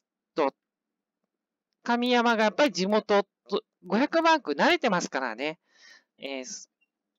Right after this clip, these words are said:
その勢いを買って連に絡んでくるんじゃないかなと。えーっと、武田があって、それからですね、えーっと、最後は森沢上げてみました。森沢も、まあ、準決勝、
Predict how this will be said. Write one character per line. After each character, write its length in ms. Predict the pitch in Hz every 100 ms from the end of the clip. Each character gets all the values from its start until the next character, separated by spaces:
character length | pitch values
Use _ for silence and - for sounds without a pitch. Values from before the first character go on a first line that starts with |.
| _ _ _ _ _
そ 180 | _ 233
の 80 | 233
勢 220 | 226 269
い 20 |
を 120 | 247 196
買 140 | 277
っ 20 |
て 180 | - 349
連 180 | 294 277
に 120 | 185
絡 240 | - 170 220
ん 40 |
で 100 | 185
く 120 | -
る 100 | 165
ん 40 | 131
じ 100 | 120
ゃ 40 |
な 140 | 113
い 60 | 107
か 140 | 101
な 140 | 104 127
と。 240 | - 95 _ _ _ _ _ _ _ _ _ _ _ _ _ _ - _ 233
え 220 | 247 247
ー 60 |
っ 40 | -
と、 140 | 226
武 360 | 220 220 233 220
田 260 | 214 208
が 220 | 202 202 190
あ 20 |
っ 60 | - _ -
て、 180 | 302
そ 140 | 247 320
れ 100 | 370
か 160 | 359
ら 60 | 330
で 80 | 214
す 140 | 175
ね、 160 | 151 143 - - - -
え 180 | 269 277
ー 40 |
っ 20 | _
と、 400 | - 254 247 240
最 220 | 233 320 240
後 80 |
は 60 | 170
森 240 | 160 302
沢 280 | 330 370 339
上 40 | 330
げ 100 | 330
て 140 | 294
み 80 | 277
ま 100 | 285
し 80 | -
た。 160 | 156
森 240 | 156 202 254
沢 300 | 294 285 294
も、 440 | 285 285 277 - _ - _ _ _ _ _ _ _ _ _ _ _
ま 120 | 226 262
あ、 20 |
準 240 | 202 262
決 420 | - 277 185 -
勝、 260 | 175 127